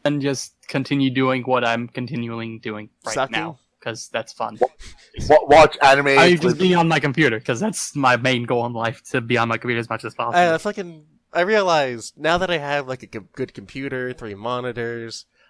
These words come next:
Speaker 2: I don't actually need anything else. Like, there's nothing
Speaker 1: Yeah.
Speaker 2: I want.
Speaker 3: Actually, l-, let me ask you, let me ask you guys this. Let's say if I did win the lottery,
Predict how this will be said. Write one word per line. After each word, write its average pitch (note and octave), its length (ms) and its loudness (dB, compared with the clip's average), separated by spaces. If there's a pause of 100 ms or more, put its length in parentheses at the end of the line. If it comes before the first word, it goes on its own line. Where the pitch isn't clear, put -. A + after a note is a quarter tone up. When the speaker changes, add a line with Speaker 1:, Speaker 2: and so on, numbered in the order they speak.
Speaker 2:
I A#2 100 -6
don't C#3 240 -4
actually C3+ 400 -8
need A#2 420 -10
anything G#2 480 -8
else. G2+ 680 -10 (1120)
Like, G#2+ 300 -10 (260)
there's A2+ 280 -12
nothing A#2 360 -6
Speaker 1:
Yeah. E3 140 -4 (300)
Speaker 2:
I G#2+ 160 -12
want. G2 460 -14 (160)
Speaker 3:
Actually, A#3+ 340 4 (380)
l-, A#3+ 140 8
let A#3+ 140 8
me F#4 80 8
ask F#4 240 8
you, C#4 140 2 (500)
let G3+ 120 6
me F4 80 6
ask E4+ 240 6
you G#3+ 80 -8
guys G3+ 240 6
this. D#3 280 4 (280)
Let's G#3+ 200 8
say G4+ 80 10
if G4 100 6
I D4 100 8
did E3 260 6
win D#3 200 0
the C3 80 0
lottery, A2+ 500 2